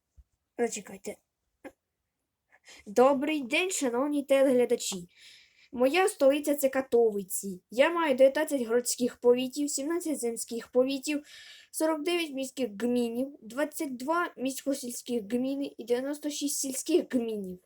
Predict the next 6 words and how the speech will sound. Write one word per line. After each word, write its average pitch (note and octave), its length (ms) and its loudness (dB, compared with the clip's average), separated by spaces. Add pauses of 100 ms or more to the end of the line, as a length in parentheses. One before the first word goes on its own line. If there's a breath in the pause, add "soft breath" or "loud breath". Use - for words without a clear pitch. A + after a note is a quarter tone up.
(880)
Е, G3+ 280 -4 (580)
мої C#4 260 4
сусіди — C#4+ 400 -6
це C4+ 100 0
Опольське C4 720 2
воєводство, C4+ 720 -2